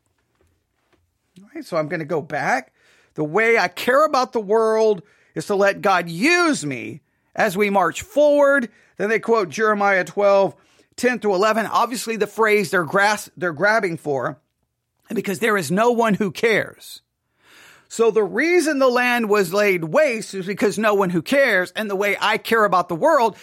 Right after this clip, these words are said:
is letting God use me as I move forward. And I'm like, "Wait, are they really trying to draw the correlation here?" Like,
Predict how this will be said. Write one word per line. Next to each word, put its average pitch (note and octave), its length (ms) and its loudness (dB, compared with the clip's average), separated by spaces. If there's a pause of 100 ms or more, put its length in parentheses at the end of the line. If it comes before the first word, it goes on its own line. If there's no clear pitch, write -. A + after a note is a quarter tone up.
(100)
is F3+ 140 -4
letting G3 280 0
God D#3 260 0
use C4+ 360 -2
me F#3 220 -2
as F3+ 220 -2
I F3 100 2
move F3 300 0
forward. C3+ 380 -2
And B2+ 80 -4
I'm C3 80 -4
like, C3 200 -6
"Wait, C#3+ 340 -6 (580)
are C3 120 -10
they F3 100 -4
really A3 320 -2
trying A3 220 -4
to F#3+ 80 -4
draw F#3+ 260 -2
the F3 100 -4
correlation G3+ 1000 -2
here?" D4+ 460 -2
Like, E3+ 440 -4